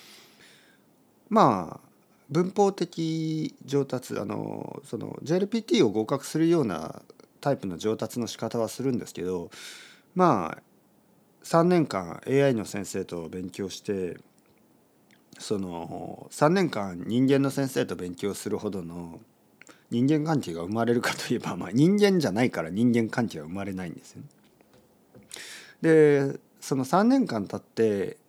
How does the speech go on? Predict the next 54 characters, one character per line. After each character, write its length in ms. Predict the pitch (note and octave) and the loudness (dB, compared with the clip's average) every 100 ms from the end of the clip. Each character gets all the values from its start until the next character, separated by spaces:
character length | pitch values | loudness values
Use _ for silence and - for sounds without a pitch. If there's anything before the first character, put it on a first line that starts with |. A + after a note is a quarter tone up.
| _ C#3+ | _ 0
「エ 140 | E3 | 2
ー 40 | |
ア 40 | E3 | 4
イ 60 | |
先 200 | D3 D#3 | 2 -2
生、 200 | D3+ C3+ - | -2 -2 0
あ 40 | |
り 100 | E3 | 2
が 100 | E3+ | 2
と 80 | C#3 | 0
う 20 | |
ご 80 | C3 | -4
ざ 80 | A#2 | -4
い 20 | |
ま 120 | A2+ | -6
し 60 | - | -8
た。 120 | - _ | -14 _
先 200 | - G2+ G2 | -12 -10 -8
生 140 | F#2 | -8
の 100 | F#2 | -8
お 20 | |
か 140 | D#2+ E2+ | -8 -10
げ 80 | F2 | -8
で 180 | E2 - | -8 -10
僕 240 | D#2+ A2+ | -10 -6
は 180 | A#2 - _ | -6 -6 _
ジ 100 | A#2 | -4
ェ 20 | |
イ 20 | A#2+ | -4
エ 20 | |
ル 60 | A#2 | -4
ピ 120 | A#2+ | -8
ー 40 | |
テ 120 | - | -6
ィ 80 | A2+ | -8
ー 60 | G#2 | -8
一 120 | - | -10
級 160 | - G#2 | -6 -4
に 80 | |
合 220 | D#2 C3+ F3 | -2 -4 -4
格 180 | F3+ | -8
し 80 | - | -10
た。 100 | - - _ _ _ - - - - _ _ _ | -12 -16 _ _ _ -20 -20 -20 -20 _ _ _
も 60 | G#2+ | -10
し 80 | - | -8
く 80 | |
は 40 | F#2+ | -4
二 140 | G#2 | -6
級 160 | F#2+ A#2 | -2 -2
に 80 | F#2 | 0
合 160 | A2+ | -2
格 160 | A#2+ - | -4 -8
し 80 | |
た。 120 | - | -10